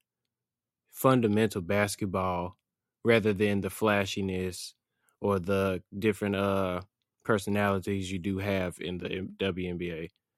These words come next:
So, I mean, that is a big difference from the two, because with the N B A, you got players like Ja Morant, who comes down the paint and will dunk on anybody known to man, or do a three sixty dunk, or you got Zion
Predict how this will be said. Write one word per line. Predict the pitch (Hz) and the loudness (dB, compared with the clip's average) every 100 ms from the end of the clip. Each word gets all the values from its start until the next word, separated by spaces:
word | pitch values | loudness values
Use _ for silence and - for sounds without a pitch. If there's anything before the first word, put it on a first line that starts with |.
| _ _ _ _ | _ _ _ _
So, | - | 2
I | 107 | 4
mean, | 104 110 | 4 6
that | 110 120 | 6 6
is | 123 | 4
a | 104 | 2
big | 87 107 82 | 2 0 2
difference | 101 101 107 - | 0 2 0 0
from | 104 95 | -2 -2
the | |
two, | 87 113 104 | 0 0 0
because | 104 107 98 92 - - | 0 2 2 0 -4 -2
with | 107 | -2
the | 98 117 | 4 6
N | 143 | 6
B | 123 107 | 6 6
A, | 104 101 - _ _ _ - | 6 2 -2 _ _ _ -2
you | 107 | 2
got | 101 98 | 4 2
players | - 107 101 92 | 2 2 2 2
like | 98 98 90 - 95 | 2 2 0 -6 -8
Ja | - 104 | 0 2
Morant, | 98 90 110 127 120 - _ _ _ _ _ _ | 2 0 2 2 2 -4 _ _ _ _ _ _
who | 120 107 101 101 95 - | 2 4 4 2 -2 -6
comes | - 107 | -2 0
down | 98 104 90 | 2 2 0
the | |
paint | - 120 113 - | 2 2 2 0
and | 98 95 95 92 | -4 -2 -2 -2
will | 95 | -2
dunk | 87 92 104 95 | -2 0 0 0
on | 92 | 0
anybody | 107 107 95 98 98 98 98 - _ _ - | 0 0 2 2 2 0 -4 -10 _ _ -2
known | 101 95 | -2 0
to | 98 | 2
man, | 127 120 113 107 101 _ _ | 6 6 6 2 -4 _ _
or | 101 | -2
do | 101 104 | 2 2
a | 95 | 2
three | 104 113 | -2 -2
sixty | - 120 - 98 | 0 -2 -2 -2
dunk, | 95 92 101 - | 0 0 -2 -2
or | 98 | -2
you | 101 | 0
got | 104 98 | 0 0
Zion | 92 107 117 107 101 101 | 2 4 4 2 0 -2